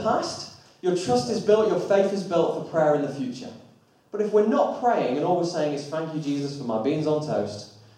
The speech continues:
which is a good prayer, but if that's the summation of our prayer life, if that's the summation of our walk with God and our relationship with him,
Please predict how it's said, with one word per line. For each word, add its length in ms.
which 180
is 80
a 80
good 260
prayer, 520
but 100
if 140
that's 200
the 100
summation 640
of 100
our 200
prayer 200
life, 380
if 100
that's 220
the 140
summation 640
of 120
our 120
walk 300
with 140
God 220
and 80
our 120
relationship 560
with 200
him, 220